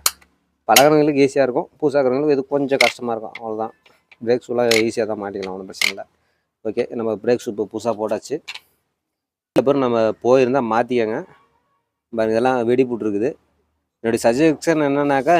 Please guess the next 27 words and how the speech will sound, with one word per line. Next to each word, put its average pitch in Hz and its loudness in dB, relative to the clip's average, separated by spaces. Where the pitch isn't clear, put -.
நீங்க 139 0
செயின் 139 0
ஸ்பாட் 143 0
மாத்தும் 135 0
போது 147 4
எப்பயுமே 131 0
வீல் 139 2
ரப்பர் 127 -2
நம்ம 123 -2
சேஞ்ச் 127 0
பண்ணிடுங்க. 117 -2
ஏன்னா 131 0
வீல் 156 2
ரப்பர் 131 -2
சேஞ்ச் 131 -4
பண்ணாதான் 120 -4
வ-, 113 0
நல்லா 120 4
இருக்கும். 160 -4
ஒவ்வொரு 127 4
வண்டியில 139 0
வந்து 139 -4
சேஞ்சே 147 2
பண்ண 123 -4
மாட்டாங்க, 110 -4
அப்படியே 135 -4
ஓடுவாங்க. 110 -4